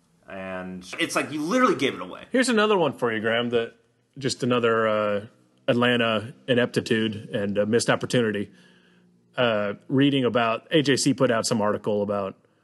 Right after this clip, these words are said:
Speaker 2: will the Falcons move cap money around to sign Clay Matthews, which I don't see that happening. But it's mentioned that,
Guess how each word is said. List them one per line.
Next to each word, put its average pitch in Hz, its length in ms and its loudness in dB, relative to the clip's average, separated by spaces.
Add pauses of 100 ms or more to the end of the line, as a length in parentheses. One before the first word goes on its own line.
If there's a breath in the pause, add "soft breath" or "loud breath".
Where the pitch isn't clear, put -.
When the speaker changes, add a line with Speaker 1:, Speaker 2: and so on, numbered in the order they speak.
(140)
Speaker 2:
will 113 160 4
the 101 260 0 (500)
Falcons 104 720 -2 (920)
move 117 340 0
cap 110 280 0
money 107 140 0
around 104 300 -2
to 98 80 -2
sign 107 340 -2
Clay 110 220 0
Matthews, 98 500 -6
which 95 220 -14 (160)
I 104 80 -4
don't 98 260 -12
see 117 100 -4
that 90 140 -12
happening. 95 480 -14 (380 soft breath)
But 110 440 0 (540 soft breath)
it's 110 240 -2
mentioned 151 480 2
that, 104 220 -2